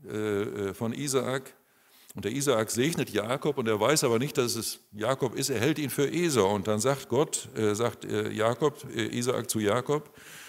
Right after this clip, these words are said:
„So gebe dir Gott als Segen Tauf des Himmels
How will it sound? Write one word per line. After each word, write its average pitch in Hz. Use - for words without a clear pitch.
„So 107
gebe 143
dir 127
Gott 123
als 98
Segen 135
Tauf 175
des -
Himmels 143